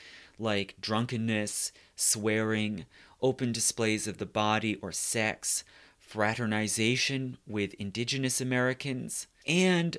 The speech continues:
a whole host of customs that were derived from older pagan festivals and observances,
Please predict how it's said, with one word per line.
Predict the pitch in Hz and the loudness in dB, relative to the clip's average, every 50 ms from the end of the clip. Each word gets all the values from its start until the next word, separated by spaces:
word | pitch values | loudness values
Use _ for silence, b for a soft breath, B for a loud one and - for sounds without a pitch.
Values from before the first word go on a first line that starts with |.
| - - | -2 -2
a | 139 | -2
whole | 135 127 131 165 175 180 165 | -2 -2 -2 0 0 0 0
host | - - 175 180 180 175 - - 139 | -2 0 0 2 2 2 2 0 0
of | 123 - - | -2 -2 -6
customs | - - - 175 185 185 - - - 117 101 92 95 95 90 - - - B B B B B B B B - | -10 -4 -2 0 0 0 0 -2 -2 -2 -2 -4 -6 -6 -6 -6 -6 -8 B B B B B B B B -4
that | - 127 131 127 - | 0 2 2 2 2
were | 127 131 127 | 0 0 0
derived | 120 120 131 120 113 127 143 156 165 151 131 123 120 113 113 - | 0 0 -4 -4 -2 -2 0 2 2 4 4 4 4 2 0 -4
from | - - - 120 113 - - | -10 -6 -4 -4 -4 -2 0
older | 131 131 131 127 117 123 120 117 113 113 113 B B B _ _ _ | 0 2 2 2 2 2 2 4 2 2 0 B B B _ _ _
pagan | - - 156 151 147 143 - 127 104 90 80 - - - | -8 -4 -2 0 0 0 0 0 -2 -2 -4 -8 -12 -14
festivals | - - 127 117 113 - - 107 104 107 104 - - - | -6 -2 -2 0 0 -2 -4 -4 -4 -4 -4 -4 -6 -6
and | 107 101 | -6 -4
observances, | 98 92 82 - 104 101 95 87 92 85 - - - 57 50 - - - - | -4 -4 -2 -2 0 0 -2 -2 -4 -6 -6 -6 -6 -6 -8 -10 -12 -12 -12